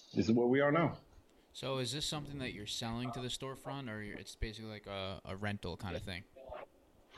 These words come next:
Speaker 1: So no, we sell the hardware and we license the software. We're not a hardware company. Other than the film, we don't have anything, you know, physical that we do.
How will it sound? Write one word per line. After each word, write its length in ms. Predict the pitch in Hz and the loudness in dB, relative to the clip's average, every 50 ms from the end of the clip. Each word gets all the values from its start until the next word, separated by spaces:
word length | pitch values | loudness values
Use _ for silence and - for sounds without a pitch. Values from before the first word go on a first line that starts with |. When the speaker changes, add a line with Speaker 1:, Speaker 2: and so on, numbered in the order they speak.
| - - - - - - - - - - | -16 -16 -16 -18 -20 -20 -20 -20 -16 -10
Speaker 1:
So 160 | - - 165 185 | 2 4 6 8
no, 80 | 202 156 | 8 8
we 160 | 123 131 127 | 8 6 6
sell 300 | 131 - - 165 185 180 | 4 4 6 6 8 8
the 120 | 170 165 120 | 8 8 8
hardware 480 | 123 131 127 123 117 131 156 170 170 | 8 8 8 8 8 8 8 8 8
and 160 | 160 135 123 113 | 6 8 8 8
we 60 | 110 | 8
license 520 | 110 110 117 127 127 - - 127 110 - | 8 8 8 6 6 6 6 6 4 4
the 100 | - 117 | 4 2
software. 540 | 110 - - 113 107 - - - 107 98 87 90 - - | 2 6 6 6 6 6 4 4 4 4 4 4 4 6
We're 120 | 120 135 | 6 8
not 160 | 165 185 165 | 8 8 6
a 40 | 123 | 8
hardware 340 | 110 127 120 110 110 107 95 | 8 8 8 8 8 6 6
company. 400 | - - 117 110 - 110 95 95 | 6 6 6 6 6 6 6 8
Other 200 | 104 113 127 123 | 8 8 8 6
than 180 | 117 117 113 | 6 6 6
the 60 | 101 98 | 4 2
film, 400 | - - - 139 143 123 107 107 - - - - - - - - - - | 2 2 4 4 6 4 4 2 -2 -6 -6 -6 -6 -6 -8 -2 4 6
we 100 | 107 110 | 6 8
don't 200 | 113 120 120 117 | 8 8 8 8
have 200 | 123 117 113 107 | 8 8 8 8
anything, 600 | 110 113 120 117 - - 113 107 107 104 - - - - - | 8 6 6 6 6 6 8 8 8 6 4 2 -2 -2 2
you 120 | 117 107 | 6 6
know, 120 | 104 98 95 | 8 6 6
physical 480 | - - - 127 113 107 - 101 92 | 4 4 4 4 4 6 6 6 6
that 200 | 95 92 90 - | 6 6 4 4
we 60 | - | 4
do. 180 | 95 95 95 | 4 6 4